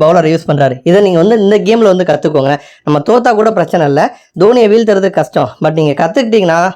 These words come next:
மற்ற ஆப்போனன்ட்ஸுக்கு எதிரா நம்ம வந்து அதை வந்து யூஸ் பண்ணலாம். So அதனால வந்து ஜெயிக்கிறதை விட கத்துக்கிறதுல கான்சென்ட்ரேட் பண்ணுங்க அப்படின்னு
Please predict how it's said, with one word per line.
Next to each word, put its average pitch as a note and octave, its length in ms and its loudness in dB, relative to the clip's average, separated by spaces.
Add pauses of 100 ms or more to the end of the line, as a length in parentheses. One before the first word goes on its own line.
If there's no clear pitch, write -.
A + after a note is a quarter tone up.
(180)
மற்ற E3+ 280 -4 (360)
ஆப்போனன்ட்ஸுக்கு G#3 540 -2
எதிரா G#3 240 2
நம்ம D#3+ 200 0
வந்து F3+ 140 0
அதை D3 120 2
வந்து D#3+ 200 -2
யூஸ் F3+ 180 0
பண்ணலாம். C3+ 340 0 (300)
So D3+ 100 -2
அதனால E3+ 220 2 (120)
வந்து F#3+ 200 0 (380)
ஜெயிக்கிறதை A3 420 2
விட A3 100 2 (120)
கத்துக்கிறதுல F#3 520 0 (200)
கான்சென்ட்ரேட் F#3+ 480 -2
பண்ணுங்க F3+ 280 0
அப்படின்னு D#3 300 0